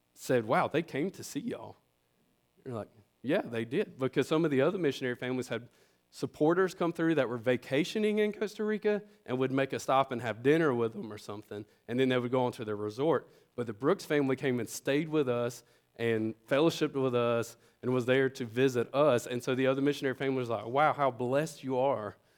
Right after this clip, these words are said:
that people came to Costa Rica for you." You know, and, and so we were really greatly blessed by that. And, um, so that's why I include that in there, just to say that's, that's a part of missionary care, and we, we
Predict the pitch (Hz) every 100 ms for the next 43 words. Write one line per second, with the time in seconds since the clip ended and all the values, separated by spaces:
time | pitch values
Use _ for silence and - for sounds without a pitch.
0 | _ - 123 170 160 135 - 165 165 123
1 | 135 143 - 143 135 - 127 107 120 113
2 | 98 - _ _ _ _ 131 135 131 139
3 | 127 123 139 131 - 127 143 131 120 127
4 | - 151 160 143 135 135 123 117 123 123
5 | - 113 107 107 - - _ - 123 120
6 | 117 117 110 110 104 107 127 117 135 -
7 | 135 110 117 135 123 117 120 117 113 113
8 | - 120 123 139 147 - _ - 139 -
9 | - 170 147 151 143 135 120 143 143 120
10 | 117 127 139 - 135 127